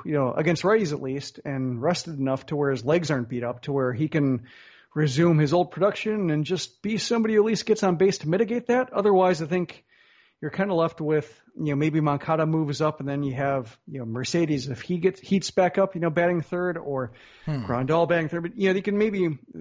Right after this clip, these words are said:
Speaker 1: know, mess some guys around with the, the third spot and see who works there if you really like Abreu batting fourth. But, uh, right now, I think just he's not giving up on Eaton because Eaton, you know, as we saw, you know, as we talked about, you know, reaching base three times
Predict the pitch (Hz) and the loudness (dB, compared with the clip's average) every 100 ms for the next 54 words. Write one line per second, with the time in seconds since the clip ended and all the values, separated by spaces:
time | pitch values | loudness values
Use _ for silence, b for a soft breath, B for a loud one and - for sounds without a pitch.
0 | - - - 165 147 160 - 165 151 156 | -18 -20 -4 -2 2 0 0 0 0 0
1 | 135 147 151 143 143 127 127 139 165 170 | -2 -2 -2 -2 -6 -8 -8 -6 -2 -2
2 | - 143 127 131 156 143 139 139 135 - | -2 -2 -2 -6 -8 -6 -4 -6 -6 -4
3 | 160 - 135 147 139 139 139 139 147 139 | -2 -2 0 0 2 0 0 0 2 2
4 | 143 127 123 - 151 123 - 120 120 B | 2 0 -4 -2 -2 -4 -4 -6 -6 B
5 | B B B B B 135 139 127 117 113 | B B B B B 0 2 4 2 0
6 | 113 180 233 233 233 220 180 - 196 185 | -2 0 2 2 0 2 2 0 -4 -6
7 | - _ - 180 - - 156 175 170 202 | -10 _ -14 -12 -12 -16 -8 -2 0 0
8 | 190 185 175 160 156 208 208 196 175 165 | 0 0 0 0 -2 -10 -6 -4 -2 -2
9 | 175 165 147 - 226 277 269 220 196 185 | 0 0 0 -6 -6 0 4 6 6 4
10 | 175 - 185 180 170 156 151 143 175 165 | 0 2 2 2 0 -2 -2 -2 -2 -2
11 | 143 147 151 147 131 - - 170 165 151 | 0 0 0 -6 -8 -10 -14 -10 -8 -4
12 | 147 151 - 156 151 156 151 147 - | -2 -2 -2 -4 -2 0 0 0 -2